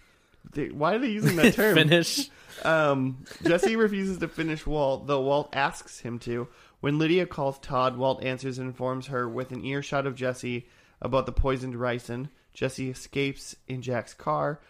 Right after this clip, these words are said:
Speaker 1: crying in joy. As he slowly succumbs to his gunshot wound, Walt gazes at the meth lab for the last time before collapsing and dying. Police find his body in the lab moments later.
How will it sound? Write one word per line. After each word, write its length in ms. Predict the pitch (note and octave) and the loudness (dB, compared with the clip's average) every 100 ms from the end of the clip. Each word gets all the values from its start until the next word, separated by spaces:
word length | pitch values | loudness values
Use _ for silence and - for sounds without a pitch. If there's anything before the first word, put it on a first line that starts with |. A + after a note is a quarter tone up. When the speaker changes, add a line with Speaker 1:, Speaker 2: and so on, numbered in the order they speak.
| _ - | _ -20
Speaker 1:
crying 560 | - B2+ C3 C3+ B2 A#2+ | -4 -2 0 -2 -4 -8
in 320 | A2+ A2 A2 | -8 -8 -8
joy. 480 | A#2 D#3 D3 C3+ C3 _ _ | -2 0 2 0 -4 _ _
As 180 | A#2+ A#2+ | -8 -6
he 80 | A2+ | -8
slowly 460 | - D3 E3+ D#3+ E3 | -12 -6 -4 -4 -6
succumbs 560 | C#3 - B2+ C3 C3 | -8 -6 -6 -6 -10
to 160 | - B2+ | -10 -8
his 180 | C3 A2+ | -6 -6
gunshot 520 | - B2+ C#3 C3 A2+ | -4 -4 -2 -2 -2
wound, 260 | A2+ A#2 A#2 | -2 -6 -6
Walt 420 | A2+ A#2+ - A2+ | -4 -4 -4 -6
gazes 560 | B2+ C#3 D3 D#3 D3 D#3 _ _ _ | -2 0 -2 -4 -6 -10 _ _ _
at 160 | - - | -12 -8
the 80 | B2 | -6
meth 400 | B2 C3 C3+ A#2+ | -2 -4 -4 -8
lab 400 | A#2+ B2 B2 - | -4 -4 -4 -8
for 100 | A2+ | -6
the 100 | A2 | -2
last 360 | A#2+ D#3+ - | 0 -2 -4
time 420 | - G3 D#3+ C#3+ D3 - | -10 -6 -6 -8 -10 -12
before 260 | - B2 | -6 -6
collapsing 640 | - C3 C3 C3 - C#3+ D#3+ _ _ _ _ | -4 -2 -2 -2 -6 -10 -10 _ _ _ _
and 280 | B2 B2+ A#2 | -2 -2 0
dying. 500 | C3+ E3 B2+ A#2+ B2 - - _ _ _ _ _ _ - | 2 2 0 -2 -6 -12 -20 _ _ _ _ _ _ 0
Police 480 | D3 D3 C#3+ C#3+ | 2 4 0 -2
find 280 | - C3+ C#3 | -4 -2 -2
his 120 | C#3 B2 | -2 0
body 400 | B2+ A#2+ A#2+ G#2+ | 2 2 0 -2
in 120 | A#2+ | -2
the 80 | A#2 | 0
lab 280 | A2+ A2 G#2+ | 0 0 -2
moments 280 | G#2+ G#2 - | -6 -8 -10
later. 280 | - - | -12 -12